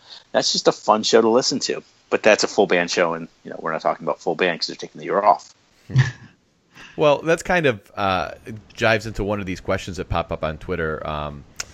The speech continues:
Speaker 2: I can't remember who asked, uh, who said it. <coughs> Something about the, uh, the larger venues.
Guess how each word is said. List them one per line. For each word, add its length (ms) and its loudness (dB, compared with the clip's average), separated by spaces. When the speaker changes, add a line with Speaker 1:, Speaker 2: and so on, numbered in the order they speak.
Speaker 2:
I 80 -6
can't 220 -4
remember 200 -6
who 200 -8
asked, 440 0
uh, 600 -2
who 180 -8
said 320 -6
it. 140 -2
<coughs> 280 -2
Something 320 -4
about 380 -2
the, 280 -6
uh, 280 -6
the 80 -6
larger 380 -2
venues. 640 -6